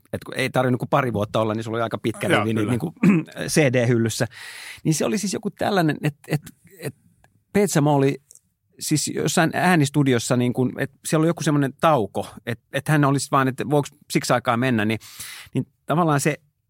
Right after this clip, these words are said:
Speaker 1: äänitysprosessi oli lyhyempi kuin itse
Speaker 2: Joo.
Speaker 1: albumin kesto, koska sinne kuitenkin aina tulee ne hiljaiset
Speaker 2: <laughs> Joo,
Speaker 1: hetket
Speaker 2: biisin
Speaker 1: sinne
Speaker 2: väliin. Mä oon
Speaker 1: biisin
Speaker 2: kuullut
Speaker 1: väliin.
Speaker 2: ton saman jutun ja tota,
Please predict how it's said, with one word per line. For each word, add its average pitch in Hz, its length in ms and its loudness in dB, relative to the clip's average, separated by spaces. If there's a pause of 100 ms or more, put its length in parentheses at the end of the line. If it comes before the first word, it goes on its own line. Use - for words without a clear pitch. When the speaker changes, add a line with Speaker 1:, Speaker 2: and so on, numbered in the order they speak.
(140)
Speaker 1:
äänitysprosessi 156 880 0
oli 120 180 2
lyhyempi 127 400 4
kuin 107 220 -4
itse 123 160 4
Speaker 2:
Joo. - 80 2
Speaker 1:
albumin 123 400 2
kesto, 131 460 2 (380)
koska 131 240 0
sinne 143 160 4
kuitenkin 147 400 2
aina 151 140 2
tulee 143 220 2
ne 139 120 2
hiljaiset 156 380 4
Speaker 2:
<laughs> 160 60 4
Joo, 196 100 4
Speaker 1:
hetket 190 180 2
Speaker 2:
biisin 202 160 4
Speaker 1:
sinne 165 180 2
Speaker 2:
väliin. 160 300 2
Mä 202 400 -2
oon 220 40 8
Speaker 1:
biisin 196 160 4
Speaker 2:
kuullut 156 160 4
Speaker 1:
väliin. 151 140 4
Speaker 2:
ton 160 140 2
saman 170 300 2
jutun 147 320 2
ja 107 100 0
tota, 120 380 0